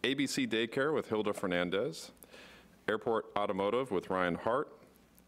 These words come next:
Coast Rehab with Jerry Van Dyke, Capitola Soquel Chamber of Commerce with Tony Castro, Capitola Self Storage with Joshua Nathan, Ocean Champions with Chris Laughlin,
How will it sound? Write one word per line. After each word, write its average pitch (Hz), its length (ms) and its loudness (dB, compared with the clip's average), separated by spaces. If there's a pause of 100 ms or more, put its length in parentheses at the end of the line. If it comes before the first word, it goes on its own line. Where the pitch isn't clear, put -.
(480)
Coast - 400 -2
Rehab 113 460 2
with 104 120 -2
Jerry 95 220 2
Van 90 240 2
Dyke, 104 380 -2 (880)
Capitola 107 440 0
Soquel 104 460 0
Chamber 101 320 0
of 92 100 -4
Commerce 107 500 0
with 90 140 0
Tony 95 260 0
Castro, 85 640 0 (560)
Capitola 123 440 0
Self 120 240 -2
Storage 127 500 0
with 98 140 0
Joshua 101 400 0
Nathan, 113 480 0 (560)
Ocean 117 300 0
Champions 110 560 0
with 85 160 0
Chris - 300 -2
Laughlin, 117 520 0